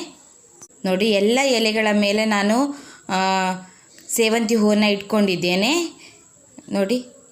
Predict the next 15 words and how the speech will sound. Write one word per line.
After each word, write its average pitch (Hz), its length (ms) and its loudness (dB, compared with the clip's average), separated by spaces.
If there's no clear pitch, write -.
ಈ 220 100 -2
ಥರ 220 280 0
ಮಾಡಿ 208 380 2
ಇಟ್ಕೊಂಡಿದ್ರೆ 202 640 0
ನಿಮಗೆ 220 300 0
ಕಟ್ಲಿಕ್ಕೆ 233 480 -2
ಈಸಿ 202 260 0
ಆಗತ್ತೆ. 175 520 0
ಈಗ, 214 220 0
ಆ, 202 120 2
ಸೂಜಿಗೆ 226 480 2
ದಾರ 214 280 2
ಹಾಕ್ಕೊಳ್ಳೋಣ. 190 540 0
ನೋಡಿ, 202 320 2
ದಾರನ 233 360 2